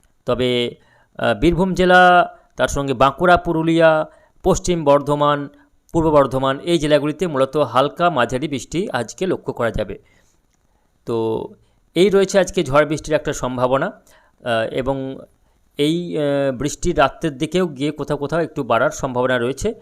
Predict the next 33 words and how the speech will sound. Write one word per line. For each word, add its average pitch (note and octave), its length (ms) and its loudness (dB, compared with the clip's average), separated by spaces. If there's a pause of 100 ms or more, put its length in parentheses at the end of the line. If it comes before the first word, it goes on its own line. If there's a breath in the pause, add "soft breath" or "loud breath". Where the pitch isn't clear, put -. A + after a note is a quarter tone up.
(420 soft breath)
তো B2 100 -2
আমরা A#2+ 160 -2
দেখে C3+ 220 -4
নেব F3+ 180 0
আজকে E3 400 2
রাত্রে C#3 320 0
কোথায় D3 240 -6
কেমন C#3+ 240 -4
বৃষ্টি B2 300 -8
হবে C#3 220 -2
এবং D3 200 -4
আগামীকাল F3 760 0 (680 soft breath)
তার C3+ 140 2
পরবর্তী C#3+ 600 0
দু D#3+ 120 0
তিন D#3 200 -4
দিন D#3+ 120 -2
কোথায় C#3 280 -4
কেমন C#3 220 -2
বৃষ্টি B2 260 -4
হবে E3+ 300 -2 (380 loud breath)
অবশ্যই C#3+ 480 -2 (260)
জানাবো। C3 420 0 (140)
এই D3 120 0
বৃষ্টি D#3 560 -4
কতদিন D#3 400 -2
চলবে, D#3+ 480 -2 (360 loud breath)
আহ, B2 120 -2
চাষিদের F#3 580 2
জন্য D#3 260 0
কী E3+ 200 0
আপডেট C#3+ 380 2
রয়েছে, C3+ 360 0